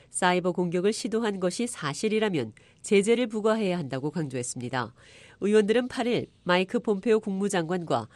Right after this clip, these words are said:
스티븐 무누신 재무장관에게 보낸 서한에서 북한 정권과 연루된 해커들이 최근 미국과 유럽 회사를 대상으로 사이버 공격을 시도했다는 보도와 관련해 매우 심각한 문제라며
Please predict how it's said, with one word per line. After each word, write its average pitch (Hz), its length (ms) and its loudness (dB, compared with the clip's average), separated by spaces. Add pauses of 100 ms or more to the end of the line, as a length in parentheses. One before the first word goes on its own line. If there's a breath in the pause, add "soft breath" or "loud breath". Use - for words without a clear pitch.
(160 soft breath)
스티븐 190 360 -2
무누신 180 460 -2
재무장관에게 190 800 0
보낸 165 240 0
서한에서 139 640 -2 (340 soft breath)
북한 214 400 0
정권과 196 600 2
연루된 170 380 4
해커들이 202 640 -2 (300 soft breath)
최근 233 360 0
미국과 202 420 2
유럽 185 320 2
회사를 196 320 0
대상으로 147 640 -2 (200 soft breath)
사이버 196 440 2
공격을 190 400 0
시도했다는 208 640 -2
보도와 185 420 0
관련해 190 460 0 (340 soft breath)
매우 156 220 0
심각한 226 600 -2
문제라며 147 680 -2